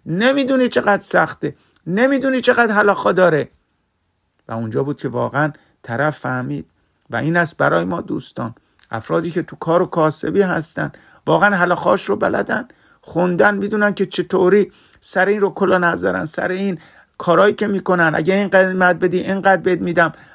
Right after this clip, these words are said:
اگه این طور باشه.» تمام اتفاقاتی که میفته، یا یک نفر چیزی رو بخرن، جنس دزدی هست، آیا می‌تونن بخرن، می‌تونن بفروشن؟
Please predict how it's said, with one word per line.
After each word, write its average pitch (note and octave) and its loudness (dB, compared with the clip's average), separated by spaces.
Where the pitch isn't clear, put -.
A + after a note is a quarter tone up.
اگه D3+ -2
این G3+ 0
طور G3 2
باشه.» E3 0
تمام C4+ 0
اتفاقاتی G3 2
که G3+ 0
میفته، F3+ 0
یا F3 6
یک G3+ 6
نفر G3 2
چیزی F3 -2
رو F#3+ 6
بخرن، F#3 2
جنس F#3+ 0
دزدی F#3 4
هست، E3+ 0
آیا G3 4
می‌تونن G#3 0
بخرن، F3 0
می‌تونن G#3+ -2
بفروشن؟ - -8